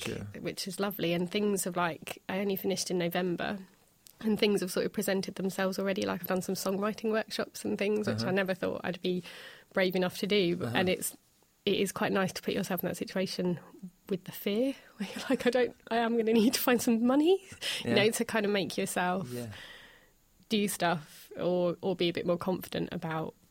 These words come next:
Speaker 2: like, maybe asking for expenses or, or
Speaker 1: Mm.
Speaker 2: kind of valuing what you do a bit more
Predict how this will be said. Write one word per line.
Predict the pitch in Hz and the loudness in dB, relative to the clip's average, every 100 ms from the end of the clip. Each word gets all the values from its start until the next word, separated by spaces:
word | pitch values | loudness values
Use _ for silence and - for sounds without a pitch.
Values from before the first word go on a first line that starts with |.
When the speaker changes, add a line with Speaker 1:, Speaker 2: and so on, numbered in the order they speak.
| _ _ | _ _
Speaker 2:
like, | 170 - | -6 -4
maybe | 180 160 165 | -4 -2 -2
asking | 160 - 175 | -4 -4 -4
for | 156 | -2
expenses | 165 - 170 151 - 170 170 170 | -4 -2 -2 -2 -4 -4 -2 -4
or, | 175 170 170 170 - - | -4 -4 -4 -6 -10 -4
or | 123 | -2
Speaker 1:
Mm. | 107 | 0
Speaker 2:
kind | 180 | 0
of | 160 | 2
valuing | 170 165 165 165 170 | 2 2 0 0 -2
what | 175 - | -4 -4
you | |
do | 170 175 175 170 - - _ _ _ _ 180 | -4 -2 -4 -4 -10 -20 _ _ _ _ -8
a | |
bit | 165 160 | -4 -2
more | 170 165 | 0 0